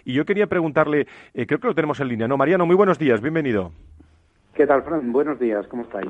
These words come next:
Speaker 1: Bueno,
Speaker 2: Un
Speaker 1: ¿cómo,
Speaker 2: saludo a todos.
Speaker 1: eh, cuáles fueron esas conclusiones? Porque de esas conclusiones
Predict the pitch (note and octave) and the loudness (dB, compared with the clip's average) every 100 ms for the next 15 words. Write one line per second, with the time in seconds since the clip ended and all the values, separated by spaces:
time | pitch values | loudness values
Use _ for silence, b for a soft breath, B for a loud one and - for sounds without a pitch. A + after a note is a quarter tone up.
0 | A2 D#3 E3 D3 F3 G3+ G3 C#3+ C3+ C3 | 0 0 2 2 6 6 4 2 2 4
1 | B2 B2 - - - F#3 G#3+ - G#3 G#3 | 2 0 -6 -14 -6 -4 -4 0 0 2
2 | F#3+ F#3 F#3 E3+ E3 - G3 G#3 D#3+ C3+ | 0 0 0 0 -4 -2 -2 -2 -4 -2
3 | C3+ D3 F#3 A3 - G#3 - F3+ - F#3+ | 0 0 0 -4 -2 -4 -2 -8 -4 -4
4 | G#3+ A3+ | -4 -8